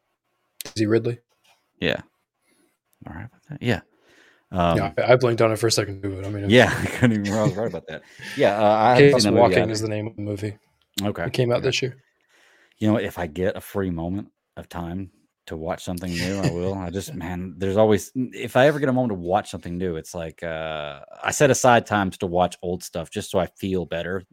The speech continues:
Speaker 2: Stuff I've already seen. I know that sounds weird, but I have these comfort shows that, like, okay, I,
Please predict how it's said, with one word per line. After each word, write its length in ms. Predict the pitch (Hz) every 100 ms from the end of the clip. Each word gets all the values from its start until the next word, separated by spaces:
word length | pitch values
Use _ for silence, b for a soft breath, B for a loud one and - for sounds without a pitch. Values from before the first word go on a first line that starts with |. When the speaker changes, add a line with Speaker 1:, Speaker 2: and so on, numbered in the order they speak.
| _
Speaker 2:
Stuff 260 | - 101 85
I've 80 | -
already 200 | 92 90
seen. 160 | 104
I 40 | 95
know 140 | 110
that 80 | 101
sounds 300 | - 104 98
weird, 320 | 90 92 98 - b b b b b b b b
but 100 | 101
I 60 |
have 240 | 101 110 95
these 220 | 98 92
comfort 460 | - 120 104 92 -
shows 400 | 85 80 80 78
that, 120 | 85
like, 200 | 85 82
okay, 240 | 85 - 82
I, 140 | 85